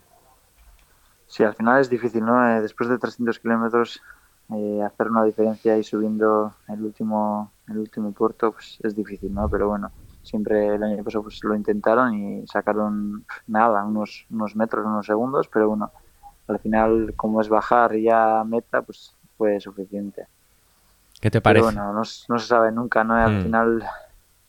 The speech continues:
Speaker 1: es, no sé, suerte no sé, pero cada año es diferente y bueno,
Speaker 2: Ujú.
Speaker 1: veremos este año a ver qué pasa.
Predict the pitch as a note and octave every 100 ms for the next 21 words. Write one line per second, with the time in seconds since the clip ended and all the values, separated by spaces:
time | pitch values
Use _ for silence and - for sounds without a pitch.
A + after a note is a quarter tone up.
0 | _ _ - A2 A2 - - - - A#2+
1 | A2+ G#2+ G#2 - A2 A#2 A2 A2 A2+ A2
2 | G#2 G2+ G#2 G#2 G#2 G#2 G#2+ G#2 G#2 G#2
3 | G#2+ A#2 A2+ G#2 G#2 G#2 F#2 G#2 G#2 G#2
4 | G2+ - G2+ G2 G2 - G2+ -